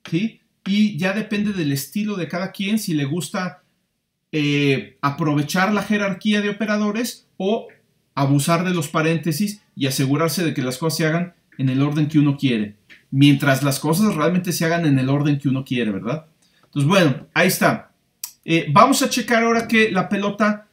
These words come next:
tanto en el borde derecho, ahí está,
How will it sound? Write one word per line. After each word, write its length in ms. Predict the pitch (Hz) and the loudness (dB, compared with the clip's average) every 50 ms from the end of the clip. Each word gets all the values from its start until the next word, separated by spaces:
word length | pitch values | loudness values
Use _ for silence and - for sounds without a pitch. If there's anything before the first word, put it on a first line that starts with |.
| _ _ _ _ _ _ _ | _ _ _ _ _ _ _
tanto 320 | - 165 160 160 175 170 165 | 0 0 2 2 0 0 0
en 80 | 165 | 2
el 100 | 165 165 | 2 2
borde 560 | 156 190 214 220 208 226 226 220 - - _ _ - | 2 2 2 0 2 0 0 -2 -4 -8 _ _ -2
derecho, 720 | 135 139 156 165 202 233 233 233 - 220 220 254 - - | 2 2 4 6 6 4 4 2 0 -4 -6 -6 -8 -8
ahí 80 | - 151 | -8 -8
está, 440 | 143 - 170 170 208 233 - - | -6 -2 -2 -2 -2 -2 -6 -12